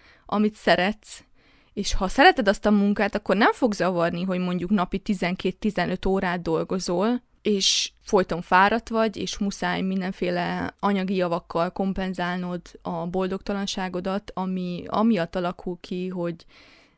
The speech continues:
<laughs> egyébként azt csinálod, amit szeretsz, de semmi másra nincs időd adott esetben, vagy azt csinálod, amit szeretsz, de nem tudod élvezni, és emiatt van bűntudatod. Szóval, hogy ez jött most eszembe, hogy lehet, hogy ez is egy ilyen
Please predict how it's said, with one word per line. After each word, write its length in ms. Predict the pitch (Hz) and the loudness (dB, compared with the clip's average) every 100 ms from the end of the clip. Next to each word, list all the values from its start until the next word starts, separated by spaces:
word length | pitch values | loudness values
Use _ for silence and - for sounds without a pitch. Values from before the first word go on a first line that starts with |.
| _ _ | _ _
<laughs> 800 | - - - - - - - _ | -6 -6 -8 -16 -16 -20 -20 _
egyébként 680 | 196 190 - - 185 175 | -4 -4 -4 -6 -4 -2
azt 180 | - - | -2 -2
csinálod, 260 | - 202 175 | 0 0 -2
amit 200 | 170 202 | -4 -6
szeretsz, 480 | - 254 180 185 - | -2 0 -2 -4 -8
de 580 | 175 175 175 175 175 175 _ | -6 -2 -2 -2 -4 -6 _
semmi 260 | - 262 269 | -2 4 4
másra 320 | 190 196 190 | 4 -2 -4
nincs 220 | 180 190 | -4 -4
időd 420 | 170 160 170 175 _ | -6 -4 -4 -6 _
adott 320 | - 190 180 - | -8 -6 -6 -6
esetben, 680 | - 180 175 180 196 214 - - | -4 -4 -2 -4 -2 -2 -6 -14
vagy 480 | 180 180 165 175 | -6 -2 -2 0
azt 160 | - 294 | 0 0
csinálod, 240 | - 220 | 0 0
amit 200 | 175 180 | 0 -4
szeretsz, 540 | - 226 196 185 - - | -4 -2 0 -2 -6 -14
de 180 | 220 175 | -6 -2
nem 200 | 180 214 | 2 0
tudod 320 | - 175 165 | 0 -6 -4
élvezni, 720 | 175 180 160 165 - 175 190 - - - - _ _ | -2 -2 -4 -6 -6 -8 -8 -12 -20 -20 -20 _ _
és 140 | - - | -10 -4
emiatt 460 | 208 202 170 - | 0 0 -2 -4
van 180 | 190 196 | -4 -2
bűntudatod. 800 | 170 170 - - 175 185 202 - - | -2 -6 -6 -8 -4 -4 -6 -10 -10
Szóval, 240 | 220 226 226 | 0 6 8
hogy 80 | 220 | 6
ez 160 | 247 | 4
jött 120 | 208 | 2
most 160 | 190 196 | -4 -2
eszembe, 360 | 220 220 202 190 | 0 2 2 0
hogy 180 | 196 | 0
lehet, 240 | 214 214 190 | 0 0 -2
hogy 120 | 175 | -4
ez 80 | 185 | -4
is 160 | 185 | -2
egy 180 | - 175 | -4 -4
ilyen 400 | 180 175 180 190 | -4 -4 -6 -8